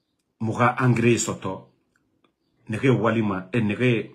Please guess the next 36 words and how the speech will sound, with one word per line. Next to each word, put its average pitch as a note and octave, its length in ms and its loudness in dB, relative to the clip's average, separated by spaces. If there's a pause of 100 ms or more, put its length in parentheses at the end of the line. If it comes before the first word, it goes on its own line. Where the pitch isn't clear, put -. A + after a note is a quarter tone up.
(220)
comment A#2 240 -2
on G2+ 40 -4
dit, F#2+ 160 -6
les F#2 200 -6
agriculteurs G2+ 640 -6 (120)
en, G2 180 -6
en G2+ 100 -8
Soussou, G#2+ 300 -12
je - 60 -10
sais - 180 -12
pas. A#2+ 240 -6 (320)
Voilà, G#2+ 240 -2
Sénécalalou. A2+ 680 0 (1000)
Donc, B2+ 340 4 (560)
Alié A#2 240 0
Sénécala G#2+ 680 -2
Nyamka, G2 420 -6 (160)
Allah G2+ 240 -2
Séné G#2 320 -4
Sabati F#2 380 -8
Bake. E2+ 320 -8 (1400)
On A2 120 0
vote B2+ 340 2
pour, F#2+ 240 -6
pour G#2+ 180 -4
un A2 80 4
leader F#2+ 360 -4
pour - 160 -16
ça. - 160 -10 (640)
Allah B2+ 180 2
Kanam G2+ 440 -2
qui F2+ 100 -10
fagne G2 340 -4
nan F2+ 220 -4
fi F2+ 140 -12
mouma. D#2 380 -18